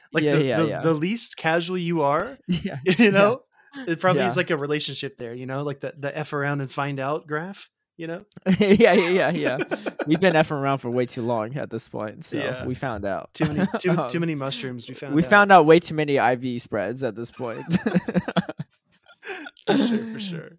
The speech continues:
Speaker 2: Um, I will say you also brought up a really interesting point earlier is, you know, now that, you know, we, we partner with Niantic on stuff and obviously because we were streaming, um, that's something that you have to, if you, if it's something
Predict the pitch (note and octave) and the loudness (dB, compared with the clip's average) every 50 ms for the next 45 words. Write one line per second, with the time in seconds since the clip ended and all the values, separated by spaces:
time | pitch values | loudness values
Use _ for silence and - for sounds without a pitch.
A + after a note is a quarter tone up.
0 | _ _ _ _ _ _ - C#3 D3 C#3+ C#3 C3+ C3+ C3 C3 - - F3 F3+ F#3+ | _ _ _ _ _ _ -4 -2 0 2 2 2 2 0 -2 0 2 4 4 4
1 | G#3+ A#3 - A3+ G#3 F3+ F3+ F3 F3 - - E3 D#3 D3 D3 B2+ C3 C3 C3 B2 | 2 -2 -2 -4 -2 2 2 2 2 0 -4 -6 -4 -4 -4 -4 -6 -4 -4 -4
2 | A#2 B2+ - - A#2 - B2+ A#2 - - B2+ B2+ A#2+ B2 A2+ A2 G#2+ G#2+ - B2+ | -4 -6 -8 -12 -14 -10 -10 -8 -4 -2 -2 -2 0 0 0 0 0 -4 -4 -6
3 | B2+ A2+ A2 G#2+ G#2+ G#2 - - - _ - C3 B2+ A2+ A2 G#2 A2 A#2 A2 G#2+ | -4 -2 -2 -2 -4 -6 -8 -14 -18 _ -14 -12 -8 -8 -8 -6 -6 -4 -4 -4
4 | G#2+ A2 G#2 G2 F#2 - _ - B2+ A2+ A2 G#2 G#2+ A2+ A2+ - - A#2+ - - | -2 -2 -2 -2 -4 -8 _ -12 -10 -8 -8 -6 -6 -6 -8 -6 -10 -12 -6 -6
5 | B2 A2+ A2+ G#2+ G#2 - G2+ F#2+ F#2+ G2 - G#2 G2+ G2 F#2 - G#2 G2+ G2 - | -6 -6 -6 -10 -12 -10 -10 -8 -10 -10 -12 -12 -14 -14 -14 -10 -10 -10 -10 -10
6 | G2 F2 - G2 G2 F2 F2 - F2+ F2 F2+ - F#2+ - F#2 E2 - - - _ | -14 -14 -10 -10 -10 -10 -10 -12 -10 -12 -12 -12 -14 -16 -16 -16 -16 -18 -20 _
7 | - - E2 F2 - - D3 C#3+ C3+ A#2 G2+ G2+ G#2+ _ _ _ _ _ _ _ | -18 -18 -18 -16 -12 -10 -10 -10 -8 -10 -12 -12 -14 _ _ _ _ _ _ _
8 | _ _ _ - C3 B2+ A#2 A2 G#2+ G#2+ G2+ G#2+ A2+ _ _ _ _ _ _ _ | _ _ _ -8 -6 -4 -2 -2 -4 -4 -8 -12 -14 _ _ _ _ _ _ _
9 | _ _ _ _ - B3 C#4+ - - F#4+ G#4 - G4+ F4+ D#4 G#3 F3 D3+ C#3+ C3+ | _ _ _ _ 2 2 2 2 0 -6 -4 -4 -4 -2 4 4 4 4 4 0
10 | B2+ B2+ B2 B2 - - - B2+ B2 A#2 A2+ - - C#3+ C3 C3 C#3+ C#3+ - D#3+ | 0 2 2 0 0 -2 -6 -4 -2 -2 -4 -2 -2 -4 -4 -2 -4 -4 -2 -2
11 | D3 C#3 D#3+ D#3+ - - - - - - - D#3+ D#3+ D#3 - - G3 G3 G3 F#3+ | -4 -2 -4 -8 -8 -12 -16 -14 -8 -2 0 0 0 0 -4 -8 -8 -8 -8 -10
12 | F#3 E3+ | -14 -18